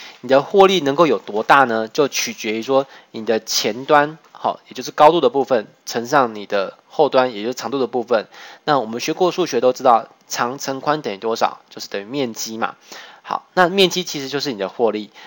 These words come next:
当你的前端越拉高，当你的后端越延长，好，那你的面积就会怎么样？就会越，越大。好，所以你要不断的去想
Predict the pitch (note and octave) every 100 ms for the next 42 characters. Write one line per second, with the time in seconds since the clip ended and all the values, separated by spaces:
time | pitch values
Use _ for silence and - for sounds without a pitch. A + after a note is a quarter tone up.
0 | - - G3 D3 A2 - - A2+ B2 D3+
1 | D3+ D#3+ - _ _ - D#3+ B2+ B2 A#2
2 | A#2 A#2+ G#2+ A#2 _ - D3 A#2 G#2+ C3+
3 | B2+ B2 A#2+ C#3+ C#3+ A2+ G#2 G2+ A#2 -
4 | G#2 G2 - - - - - G2+ - -
5 | C3 G#2+ A2 - C3+ B2+ C3 A#2+ G2+ G2
6 | D#2+ _ _ _ - G#2 G2+ G#2+ F#2+ -
7 | - A#2 F#2+ F#2+ - _ _ _ - _
8 | - - A#2 - G3+ C3 - - B2 F3+
9 | F3 C#3 - G3 D3+ B2 A2 D3+ B2+ A2+